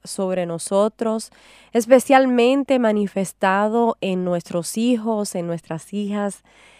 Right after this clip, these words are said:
en nuestros nietos, sobrinos, a estos, ah,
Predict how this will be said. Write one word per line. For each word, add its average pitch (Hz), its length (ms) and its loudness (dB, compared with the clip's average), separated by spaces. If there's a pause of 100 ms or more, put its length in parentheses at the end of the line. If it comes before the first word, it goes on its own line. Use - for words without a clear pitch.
(280)
en 185 540 -2
nuestros 185 480 -4
nietos, 208 800 0 (360)
sobrinos, 208 1000 2
a 170 340 -6
estos, 208 600 0
ah, - 120 -10